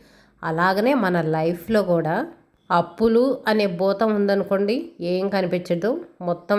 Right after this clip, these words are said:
అంధకారంలోకి వెళ్ళిపోతుంది. మన మధ్యతరగతి కుటుంబాలు అప్పుల బారిన పడటానికి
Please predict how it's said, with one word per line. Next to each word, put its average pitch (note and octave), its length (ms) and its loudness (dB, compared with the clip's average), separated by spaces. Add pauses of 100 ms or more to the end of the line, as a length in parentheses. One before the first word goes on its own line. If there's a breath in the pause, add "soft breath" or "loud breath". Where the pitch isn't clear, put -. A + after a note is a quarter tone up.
అంధకారంలోకి E3+ 720 0
వెళ్ళిపోతుంది. E3 640 -2 (560)
మన G#3+ 200 2 (320)
మధ్యతరగతి C#4 680 -2
కుటుంబాలు G3 520 0 (200)
అప్పుల A#3 320 -2
బారిన G#3+ 260 0
పడటానికి F3+ 560 -2